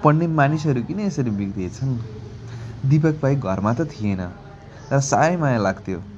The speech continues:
उसको। मुटुमा झिल्ली बसेर अपरेसन गरेको याद छ नि तँलाई? अनि ट्युसन पनि पढाएको याद छ? उनीहरू पनि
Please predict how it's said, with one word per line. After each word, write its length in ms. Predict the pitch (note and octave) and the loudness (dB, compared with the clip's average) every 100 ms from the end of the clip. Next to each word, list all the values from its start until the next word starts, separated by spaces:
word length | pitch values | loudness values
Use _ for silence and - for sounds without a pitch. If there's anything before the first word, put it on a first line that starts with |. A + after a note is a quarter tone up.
| - - - - - - - - - - - | -16 -18 -18 -20 -20 -20 -20 -20 -20 -20 -8
उसको। 380 | A2+ G#2 G2 F2 - - - - - - - | -8 -4 -6 -6 -8 -18 -20 -20 -18 -12 2
मुटुमा 300 | D#3 E3 E3+ | 2 4 4
झिल्ली 360 | D3+ A2+ A2 B2 | 4 2 2 2
बसेर 340 | C3 C3 C#3 D#3 D3+ - - C#3+ | 2 2 2 2 -2 -10 -4 -2
अपरेसन 420 | C#3 C#3+ C3+ C3 | 0 0 2 2
गरेको 240 | B2+ B2 | 2 2
याद 300 | A#2 A2 G#2+ | 2 2 0
छ 80 | - | -4
नि 160 | D#3 D3 | -4 -2
तँलाई? 320 | G#2 E2 - - - - - - - - | -2 -4 -8 -14 -20 -20 -20 -20 -14 -2
अनि 220 | A2+ D3 D3+ - - | 2 2 0 -8 -2
ट्युसन 300 | C#3 C3 C#3 | 0 2 2
पनि 220 | C#3+ E3 D3+ | 0 0 2
पढाएको 300 | B2+ A2 G#2+ | 2 2 2
याद 220 | G#2 G2+ | 0 0
छ? 80 | E3+ C#3+ G2+ - - - - - - - - - - - - - G#2+ | -2 -2 -4 -10 -20 -20 -20 -20 -20 -20 -20 -20 -20 -20 -18 -10 0
उनीहरू 320 | A#2+ G#2+ F#2 | 4 4 2
पनि 320 | - A#2+ F3+ | 0 0 0